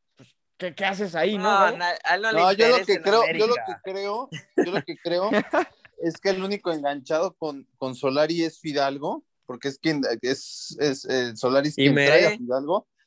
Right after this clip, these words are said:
Speaker 3: pero lo triste de la América hoy en día y lo que sucedió la, el partido pasado, es que en vez de que salga a hablar un capitán de la América como Guillermo Ochoa, salga a hablar el joven Fidalgo, ¿no? Eso es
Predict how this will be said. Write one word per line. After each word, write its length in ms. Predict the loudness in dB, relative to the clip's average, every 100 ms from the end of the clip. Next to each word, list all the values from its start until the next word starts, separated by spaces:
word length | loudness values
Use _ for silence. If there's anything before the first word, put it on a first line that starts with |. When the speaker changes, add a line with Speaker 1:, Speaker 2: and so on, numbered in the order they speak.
| _ _ _ 0
Speaker 3:
pero 400 | 2 2 0 -2
lo 180 | -6 -8
triste 420 | -8 -12 -6 -4
de 100 | -2
la 80 | -4
América 440 | -6 -8 -8 -2
hoy 120 | -2
en 140 | -2 -6
día 240 | -2 -2
y 80 | -2
lo 80 | -10
que 140 | -14
sucedió 420 | -20 -6 -4 -2
la, 480 | 0 2 0 -2 -8 -12
el 120 | -2
partido 480 | -2 -2 -4 -6 -2
pasado, 500 | -4 0 -2 -2 -10 _ _ _ _ _
es 80 | _
que 80 | -6
en 60 |
vez 140 | -4 -2
de 100 | -4
que 140 | -6
salga 680 | -2 -2 0 0 0 0 -6 _ -16
a 100 | -14
hablar 300 | -8 -8 -8
un 100 | -8
capitán 600 | -6 -6 -8 -8 -6 -4
de 80 | -4
la 120 | -4
América 520 | -4 -6 -6 -4 -4 -4
como 400 | -10 -8 -8 -8
Guillermo 500 | -4 0 0 2 0
Ochoa, 500 | 0 0 2 2 -2 _ _
salga 360 | -6 -4 0
a 20 |
hablar 420 | 0 2 0 0 -8 _ _
el 120 | -16 -10
joven 400 | -4 -4 -4 -12
Fidalgo, 640 | -14 -10 -8 -6 -6 -6
¿no? 240 | -8 -10
Eso 180 | -8 -4
es 520 | -4 -6 -20 -20 -20